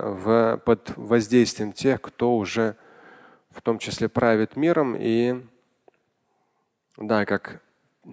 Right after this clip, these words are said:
мы с вами в такой интересный период истории живем. То есть вот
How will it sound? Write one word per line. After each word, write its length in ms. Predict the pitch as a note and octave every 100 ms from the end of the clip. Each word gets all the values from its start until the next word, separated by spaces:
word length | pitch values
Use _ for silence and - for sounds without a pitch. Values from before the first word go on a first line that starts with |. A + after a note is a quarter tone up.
| - F2+ - - - - _ _ _
мы 920 | G3+ - - - - G#2+ A#2 A#2+ - -
с 120 | -
вами 160 | C#3+ A#2
в 80 |
такой 260 | - C3 C#3
интересный 500 | B2+ C#3+ B2+ C3 B2
период 400 | - C#3 F#3 C#3
истории 320 | G#2 D#3+ E3
живем. 400 | B2 A2+ G#2+ F2+
То 120 | -
есть 140 | A2+ -
вот 300 | A#2 -